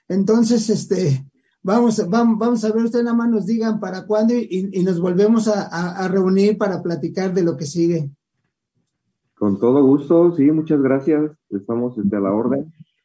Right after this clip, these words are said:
Speaker 2: Y ahora sí que ya estamos, este, entusiasmados por, por el siguiente sencillo.
Speaker 1: Perfecto, pues muchas gracias. ¿Algo,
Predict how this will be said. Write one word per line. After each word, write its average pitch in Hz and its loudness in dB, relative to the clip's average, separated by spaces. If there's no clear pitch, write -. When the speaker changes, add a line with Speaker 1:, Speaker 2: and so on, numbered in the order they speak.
Speaker 2:
Y 98 -8
ahora 107 -6
sí 113 -12
que 113 0
ya 107 0
estamos, 117 -2
este, 95 -6
entusiasmados 101 -4
por, 92 -6
por 95 -4
el 101 -2
siguiente 120 0
sencillo. 107 -2
Speaker 1:
Perfecto, 170 -4
pues 160 -6
muchas 208 -2
gracias. 214 2
¿Algo, 247 4